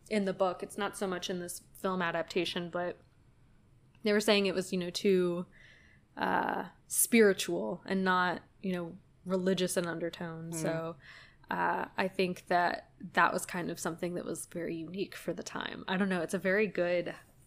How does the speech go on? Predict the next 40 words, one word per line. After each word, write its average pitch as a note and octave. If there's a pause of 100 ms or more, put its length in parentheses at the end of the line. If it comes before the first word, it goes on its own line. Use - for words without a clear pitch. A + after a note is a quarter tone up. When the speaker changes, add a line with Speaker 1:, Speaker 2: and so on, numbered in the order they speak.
(140)
Speaker 1:
book, F3+ (180)
and F3
I F3+
think F#3+
that F#3+
this F3+
movie F3+
did E3+
really E3+ (100)
well F3+
because, F3+
like G#3+
I F3+
said, B3+ (680)
I G#3
think A3+
starting G3+
at F#3
that F3
point G3
where F3
I F3+
think F#3
the -
story F3+
starts F3+
to -
drag E3+
a G3
little A3
bit B3+
in G3+
the F#3+
book, G#3+ (220)
starting G3
there B3
and G3
then F3+
going A#3+
back C4